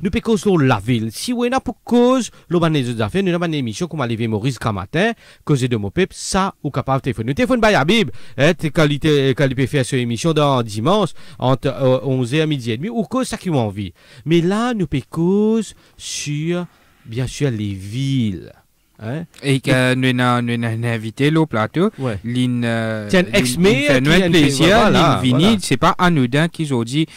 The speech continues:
Speaker 2: euh, Ananda, nous invite Ananda Raju quand même pour venir dans sa émission là, et nous faire ressortir qui quand même nous invite, euh,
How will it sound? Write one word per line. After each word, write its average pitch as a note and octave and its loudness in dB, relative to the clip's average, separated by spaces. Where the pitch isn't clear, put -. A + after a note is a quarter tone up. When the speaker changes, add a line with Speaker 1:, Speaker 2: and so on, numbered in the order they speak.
Speaker 2:
euh, B2+ 2
Ananda, A#2+ 0
nous A#2 -2
invite A2+ -4
Ananda A2 -2
Raju C#3+ 2
quand A#2+ 0
même B2 0
pour B2+ -4
venir B2 -2
dans A#2+ -2
sa A#2 -4
émission A#2 -6
là, E3 2
et F#3+ 0
nous A#2+ -2
faire C#3 -2
ressortir B2+ -4
qui - -20
quand G#2+ -4
même C3 -2
nous D3 -2
invite, A#2 -4
euh, B2 -2